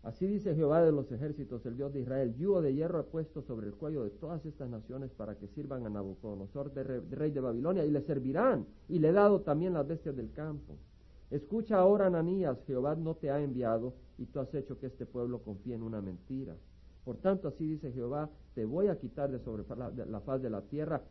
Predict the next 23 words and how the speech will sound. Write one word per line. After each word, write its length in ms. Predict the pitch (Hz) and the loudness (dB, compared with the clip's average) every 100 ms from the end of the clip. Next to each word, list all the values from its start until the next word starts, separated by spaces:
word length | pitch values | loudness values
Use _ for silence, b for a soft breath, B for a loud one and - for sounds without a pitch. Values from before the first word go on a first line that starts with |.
| - | -2
Este 340 | 190 196 196 | 0 2 4
año 280 | 196 247 233 | 8 8 6
morirás 520 | 175 151 143 196 226 | 4 2 2 4 4
porque 300 | - 151 - | 2 -6 -4
has 120 | 165 165 | -6 -6
aconsejado 560 | - 139 123 139 147 | -8 -8 -6 -2 0
la 100 | 131 | 0
rebelión 400 | 110 104 104 127 | 0 0 0 -2
contra 340 | 127 117 - 98 | -4 -10 -8 -8
Jehová". 340 | 101 107 170 B B | -6 -4 -6 B B
Y 60 | 185 | -6
el 80 | 170 | -4
profeta 400 | 147 175 175 156 | -6 -6 -6 -4
Ananías 380 | 143 151 202 151 | -2 0 -2 -2
murió 300 | 143 160 165 | -2 -4 -4
dos 200 | 151 160 | -6 -8
meses 280 | 143 143 | -10 -10
después. 300 | 143 151 220 - - - - - - - - - - - _ _ _ - - - - | -12 -14 -16 -18 -20 -20 -20 -20 -20 -20 -20 -20 -20 -20 _ _ _ -20 -20 -18 -4
Dios 220 | 147 143 | 0 0
le 100 | 143 | -2
dio 140 | 135 | -4
la 100 | 143 | -6
muerte. 400 | 170 220 175 - | -8 -10 -12 -16